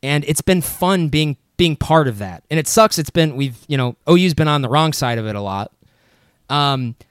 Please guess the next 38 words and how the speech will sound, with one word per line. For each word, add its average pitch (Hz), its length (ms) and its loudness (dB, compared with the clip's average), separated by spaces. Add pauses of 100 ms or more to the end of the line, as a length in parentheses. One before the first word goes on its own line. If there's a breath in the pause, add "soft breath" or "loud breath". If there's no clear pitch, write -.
(240 soft breath)
but 196 120 6
it's 185 120 2
still, 208 320 4
it's 151 120 -2
still 214 220 6
fun, 165 340 2
and 170 160 0
it 175 40 4
was 175 140 4
gonna 185 160 4
make 170 180 4
it 151 100 0 (160)
that 151 200 -2
much 160 300 0
sweeter 151 480 0
when 143 140 2
they 139 100 2
got 127 180 0
over 120 200 0
the 101 80 -6
top. 127 340 -4 (1800)
And 170 100 -2
so 190 180 4
that, 165 360 2
that's 185 360 0
kind 190 240 -2
of 160 60 -2
the 147 80 -2
point. 151 380 -4 (100)
That, 170 180 -2
that's 185 260 2
where 160 260 4
I'm 147 180 0
a 139 80 -2
little 131 320 0
just 123 260 -8
like, 156 160 -4
"Ah, 214 380 2